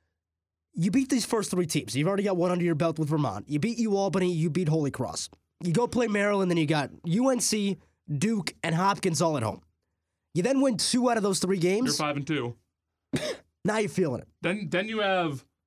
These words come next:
Speaker 2: Hofstra on the road.
Speaker 1: Mm-hmm.
Speaker 2: That's a game you should win.
Speaker 1: Yeah.
Speaker 2: Then St. Bo-,
Speaker 1: Bonaventure. You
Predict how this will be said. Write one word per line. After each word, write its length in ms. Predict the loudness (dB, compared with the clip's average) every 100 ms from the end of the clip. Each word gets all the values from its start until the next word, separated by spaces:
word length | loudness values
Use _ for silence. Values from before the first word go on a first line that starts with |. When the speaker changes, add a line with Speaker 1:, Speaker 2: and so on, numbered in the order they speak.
| _
Speaker 2:
Hofstra 400 | 0 0 0 -4
on 140 | -2 -2
the 80 | -2
road. 400 | -2 -4 -4 -2
Speaker 1:
Mm-hmm. 300 | 0 0 -6 -10
Speaker 2:
That's 140 | -10 -6
a 40 |
game 140 | -4 -4
you 60 |
should 160 | -4 -6
win. 240 | -6 -8 -8
Speaker 1:
Yeah. 140 | -8 -8 -12 _ -4
Speaker 2:
Then 120 | -2
St. 140 | 2 2
Bo-, 120 | 2
Speaker 1:
Bonaventure. 260 | 0
You 60 | -2